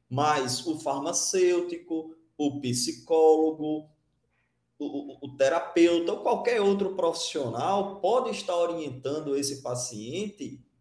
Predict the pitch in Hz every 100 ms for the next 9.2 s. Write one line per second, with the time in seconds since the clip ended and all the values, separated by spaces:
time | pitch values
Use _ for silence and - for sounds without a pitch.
0 | _ _ _ _ _ _ - 160 226 226
1 | 196 - 170 160 143 143 175 160 147 -
2 | - 131 - 123 117 160 196 180 - -
3 | 208 - - 170 170 - 151 139 127 -
4 | _ _ _ _ - - - _ _ _
5 | _ - 220 226 - 240 - - - -
6 | 208 226 202 240 247 - 180 170 160 147
7 | 127 117 - 131 147 151 110 113 127 135
8 | 127 123 156 147 147 - 127 151 175 127
9 | 123 -